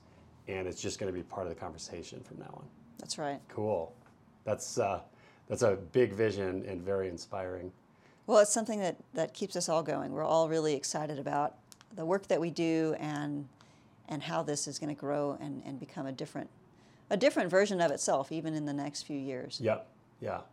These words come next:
Speaker 1: And I mean, it's just such a critical topic. I mean, every, I, I can, I love consuming documentaries.
Speaker 2: Mm-hmm.
Speaker 1: Look at how many documentaries are being put out about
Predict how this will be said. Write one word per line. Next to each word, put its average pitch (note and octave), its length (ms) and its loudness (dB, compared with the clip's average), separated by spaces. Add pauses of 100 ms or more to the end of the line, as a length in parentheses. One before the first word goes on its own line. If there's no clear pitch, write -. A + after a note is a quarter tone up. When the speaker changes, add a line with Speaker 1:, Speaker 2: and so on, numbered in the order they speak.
Speaker 1:
And D3+ 120 2
I - 140 -2
mean, D#3 160 0
it's D3 160 -2
just - 240 -4
such C#3 160 -6
a C#3+ 60 -6
critical C#3+ 640 -6
topic. - 600 -6
I A2 60 -10
mean, G#2+ 160 -6
every, A2+ 320 -2 (600)
I, A#2+ 260 6
I B2 160 4
can, B2 240 -2
I G#2+ 60 -2
love A2 320 6
consuming G2+ 500 -4
documentaries. F#2 760 -6 (220)
Speaker 2:
Mm-hmm. B2+ 120 -6
Speaker 1:
Look C#3+ 100 2
at D3+ 80 2
how D3 60 2
many C#3 160 2
documentaries F#2+ 880 -4 (120)
are G2 120 -2
being F#2 240 -2
put G2 200 -6
out E2+ 200 -2
about E2+ 340 -6